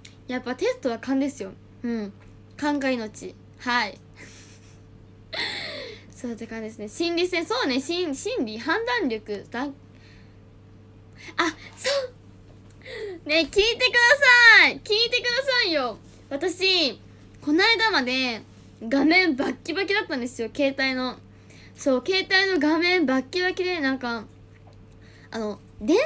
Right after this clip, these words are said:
に落としちゃったんですよ。私、電車の、あの、ホームでこう待ってる時に落としちゃって、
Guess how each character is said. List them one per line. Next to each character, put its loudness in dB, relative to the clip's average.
に -4
落 -4
と 4
し -8
ち -6
ゃ -2
っ -10
た -12
ん -8
で -10
す -10
よ。 -8
私、 -10
電 0
車 -2
の、 -4
あ -6
の、 -6
ホ -2
ー -2
ム -4
で -6
こ -8
う -6
待 -2
っ -18
て -4
る -6
時 -14
に -10
落 -10
と 0
し -6
ち -6
ゃ -6
っ -18
て、 -8